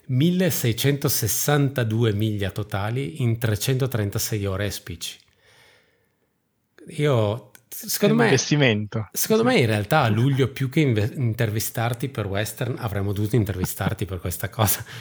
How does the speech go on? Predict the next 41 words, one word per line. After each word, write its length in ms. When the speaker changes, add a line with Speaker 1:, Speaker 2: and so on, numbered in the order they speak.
Speaker 1:
Secondo 300
me 160
è 20
molto 360
più 360
enorme 600
come 240
achievement 680
che 320
piuttosto 400
che 80
Western 360
States. 260
Speaker 2:
Guarda. 180
Speaker 1:
Western 200
States 300
è 60
una 100
gara 200
di 100
paese 420
in 60
confronto. 340
Speaker 2:
Sì, 80
la 120
fanno 260
tutti, 420
eh, 260
Speaker 1:
Esatto. 440
Speaker 2:
cioè, 80
no, 240
il, 160
ehm, 760
vabbè, 240
Centurion 560
è, 180
è 220
la 240
prima, 300
il 220
North, 340